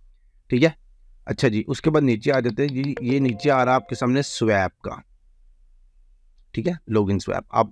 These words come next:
इधर क्लिक करते हैं, इधर क्लिक करने के बाद ये देखो जी, ये आपके सामने ओपन हो जाती है, ठीक है, लॉन्ग स्वैप।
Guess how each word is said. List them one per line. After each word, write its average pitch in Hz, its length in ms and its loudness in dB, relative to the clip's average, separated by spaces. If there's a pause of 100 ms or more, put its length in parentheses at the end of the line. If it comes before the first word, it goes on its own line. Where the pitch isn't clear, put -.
इधर 127 200 0
क्लिक 135 260 0
करते 127 280 -2
हैं, - 140 -2
इधर 131 220 0
क्लिक 135 260 -2
करने 120 220 2
के 123 140 0
बाद 120 260 2
ये 107 160 4
देखो 104 240 0
जी, 104 120 -2
ये 113 120 2
आपके 107 240 0
सामने 107 260 0
ओपन 95 360 -6
हो 87 100 -2
जाती 82 280 -10
है, 76 60 -4
ठीक - 180 -8
है, 151 80 4
लॉन्ग 104 300 2
स्वैप। - 240 -6